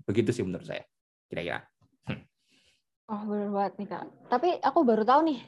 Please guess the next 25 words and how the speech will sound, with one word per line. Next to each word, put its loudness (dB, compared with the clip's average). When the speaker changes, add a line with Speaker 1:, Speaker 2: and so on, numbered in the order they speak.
Speaker 2:
kalau 4
misalnya 2
yang 2
dimaksud -2
no 0
poverty 4
itu, 8
Kak, 6
kalau 2
itu 4
ekstrim 0
gitu -6
ya, -2
Kak. 0
Dan, 6
eh, 10
dari 4
setahu 2
aku 4
nih, -2
eh, 6
pandemi 4
ini 2
kan 4
juga 4